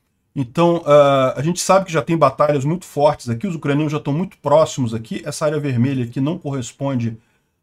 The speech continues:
à verdade, mas, ah, parece que teve aqui, segundo eles, tão, tão ganhando, o,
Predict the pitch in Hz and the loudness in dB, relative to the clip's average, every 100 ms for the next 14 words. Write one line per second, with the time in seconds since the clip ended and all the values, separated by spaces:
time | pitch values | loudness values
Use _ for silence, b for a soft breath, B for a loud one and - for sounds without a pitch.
0 | _ 131 143 160 135 160 180 175 185 156 | _ -4 -2 0 2 2 2 -2 -4 0
1 | 190 208 - - 160 160 156 - 160 180 | 0 0 -6 -6 -2 2 2 2 0 0
2 | - - 175 170 143 110 180 175 - 143 | -6 -4 -2 0 -4 -6 -6 -6 -10 -8
3 | 165 165 165 170 - 175 147 117 160 151 | -4 -2 -2 -4 -4 -4 -4 -4 -2 -2
4 | 139 143 - 120 117 | -2 -4 -10 -8 -8